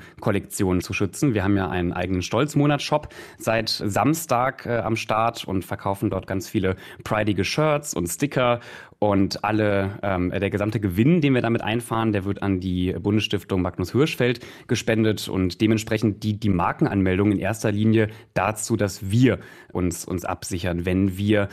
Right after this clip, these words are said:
eine Marke nur anmelden wollen würden, um, ähm, andere Shops abzumahnen,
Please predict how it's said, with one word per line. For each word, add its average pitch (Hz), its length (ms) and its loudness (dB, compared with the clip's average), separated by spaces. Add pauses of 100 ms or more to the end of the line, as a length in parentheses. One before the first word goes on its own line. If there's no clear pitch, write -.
(140)
eine 101 180 2
Marke 107 340 2
nur 135 300 6
anmelden 113 880 2
wollen 104 320 4
würden, 110 260 4
um, 92 480 2
ähm, 92 200 -2
andere 107 320 2
Shops - 280 -6
abzumahnen, 101 720 0